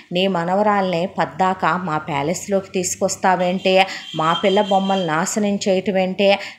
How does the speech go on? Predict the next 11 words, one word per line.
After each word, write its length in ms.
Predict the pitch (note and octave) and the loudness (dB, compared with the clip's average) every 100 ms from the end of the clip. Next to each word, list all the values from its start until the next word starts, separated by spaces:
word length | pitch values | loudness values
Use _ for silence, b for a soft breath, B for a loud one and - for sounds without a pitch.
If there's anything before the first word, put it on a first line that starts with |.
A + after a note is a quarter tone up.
| - | 0
ప్రాణం 380 | G3 F#3+ G3+ A3+ | 2 4 2 0
తీసేస్తాం 800 | - F#3+ F#3 A3+ A3 A#3+ G3+ E3+ | -2 -4 0 0 2 0 0 0
జాగ్రత్త" 540 | E3 D#3+ E3+ F3 - | 0 0 0 0 -2
అనే 420 | D#3+ - E3 E3 | -4 -4 -4 -4
పాటికి 420 | E3 D#3 D3 D#3+ | -2 -2 -2 -4
రంగమ్మ 460 | E3 D#3 D#3 F3 E3+ | -6 -6 -6 -4 -6
భయపడి 640 | D#3 D#3 D#3 E3 D#3+ D4+ D#4+ B B E3 | -4 -4 0 0 2 0 -2 B B -4
"రామ్మ" 420 | E3+ E3 G3+ G#3 | -2 0 0 0
అని 380 | F3+ D3+ D3 F3+ | -2 -4 -4 -6
ప్రియని 440 | - D3 D3+ F3 | -4 -4 -2 -4
తీసుకెళ్ళిపోయేదే. 1120 | - D3+ - - D#3+ D3 D#3 D3 D3 D3 F#3 | -4 -6 -6 -4 -4 -2 -2 2 2 2 0